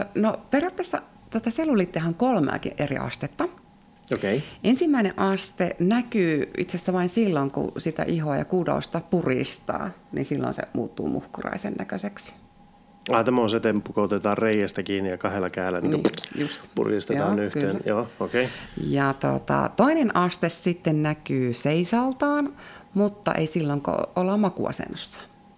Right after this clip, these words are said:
Speaker 2: Okei.
Speaker 1: Ja kolmas kyllä valitettavasti näkyy jo siinä makuasennossakin.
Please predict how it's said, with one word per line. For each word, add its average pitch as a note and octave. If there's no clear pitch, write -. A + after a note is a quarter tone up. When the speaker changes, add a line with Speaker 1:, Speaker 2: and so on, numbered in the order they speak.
Speaker 2:
Okei. G#2
Speaker 1:
Ja C#3+
kolmas D3
kyllä D3+
valitettavasti D#3
näkyy E3+
jo C3+
siinä F3
makuasennossakin. -